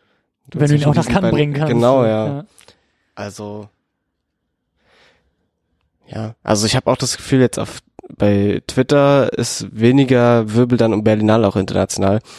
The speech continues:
Speaker 1: Und ich meine, die ganzen amerikanischen Filmkritiker fliegen ja auch ewig nach Cannes.
Speaker 2: Die sind aber auch teilweise hier in Berlin unterwegs
Speaker 1: Ja.
Speaker 2: gewesen, ne? Also es ist ja durchaus so, dass dann irgendwie, ähm,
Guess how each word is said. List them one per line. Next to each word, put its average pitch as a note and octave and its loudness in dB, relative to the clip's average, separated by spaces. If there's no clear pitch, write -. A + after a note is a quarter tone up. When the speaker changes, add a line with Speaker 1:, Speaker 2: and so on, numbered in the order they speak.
Speaker 1:
Und G2+ -2
ich - -6
meine, G2+ 2
die G2 -4
ganzen G#2 0
amerikanischen G#2 0
Filmkritiker G#2 -2
fliegen A2 -2
ja G#2+ 4
auch - 2
ewig G#2 -2
nach G2 -4
Cannes. G#2+ -2
Speaker 2:
Die D#3+ -6
sind D#3+ 2
aber F3+ 2
auch - 0
teilweise G#3+ 2
hier G#3+ 4
in G#3+ 0
Berlin A3+ 0
unterwegs A#2+ -6
Speaker 1:
Ja. A2 2
Speaker 2:
gewesen, A#2 -6
ne? G3+ -6
Also C#3+ 0
es D3 -6
ist D3 -2
ja D#3+ 2
durchaus E3+ 2
so, G3 2
dass F3 0
dann E3+ 0
irgendwie, D#3+ 2
ähm, D3 -2